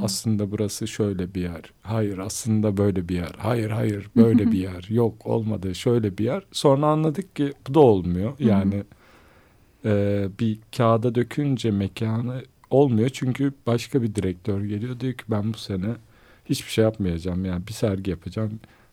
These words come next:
Speaker 1: Diğeri geliyor. "Ben sadece konuşma yapacağım." Diğeri geliyor. Benim sadece iki haftaya ihtiyacım var bütün bir sene içerisinde. İşte network alanı yapacağım.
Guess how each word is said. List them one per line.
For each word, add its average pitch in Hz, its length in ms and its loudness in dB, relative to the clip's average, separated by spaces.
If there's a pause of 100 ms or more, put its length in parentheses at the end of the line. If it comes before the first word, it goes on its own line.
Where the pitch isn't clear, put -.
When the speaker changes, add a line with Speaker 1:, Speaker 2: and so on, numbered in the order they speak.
(100)
Speaker 1:
Diğeri 120 300 6
geliyor. 98 440 0
"Ben 117 120 0
sadece 104 320 -2
konuşma 107 500 -2
yapacağım." 90 520 -8
Diğeri 113 300 -2
geliyor. 90 360 -6 (800)
Benim 117 160 2
sadece 113 460 0
iki - 280 -6
haftaya 101 340 -2
ihtiyacım 87 540 -6
var 87 200 -6
bütün 95 280 -6
bir 85 60 -10
sene 92 280 -8
içerisinde. 90 720 -8
İşte 110 360 -6 (160)
network 107 440 -2 (280)
alanı 90 380 -4
yapacağım. 87 500 -10